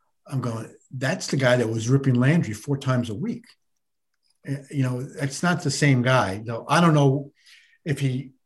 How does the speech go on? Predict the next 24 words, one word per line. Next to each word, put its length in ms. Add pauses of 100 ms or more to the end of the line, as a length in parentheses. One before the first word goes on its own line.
(220)
I 80
know 120
he 60
grew 180
up 120
in 60
Oklahoma. 560
Maybe 280
he 100
was 260
a 40
big 180
Cowboy 380
fan 260
growing 320
up. 260 (340)
And 140
now 320
because 360
he's 140
not 180
covering 400
them 140
anymore, 600